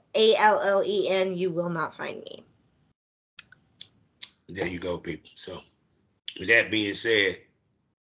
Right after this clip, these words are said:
Speaker 2: you know how we end this all the time. Now, nine hundred episodes over. I'm talking about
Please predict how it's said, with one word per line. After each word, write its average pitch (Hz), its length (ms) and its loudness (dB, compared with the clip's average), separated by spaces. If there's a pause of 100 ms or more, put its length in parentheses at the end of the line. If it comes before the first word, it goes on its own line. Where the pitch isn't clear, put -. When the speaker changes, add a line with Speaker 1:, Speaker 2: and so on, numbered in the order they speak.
(100)
Speaker 2:
you 117 100 -10
know 127 80 2
how 123 140 6
we 117 220 0
end 117 140 -2
this 107 280 0 (200)
all 120 320 4
the 107 60 -4
time. 107 640 0 (720)
Now, 120 480 4 (120)
nine 139 380 4 (180)
hundred 135 440 -4
episodes 139 720 -6
over. 156 420 0 (840)
I'm 95 160 -12
talking 117 300 -4
about 107 500 0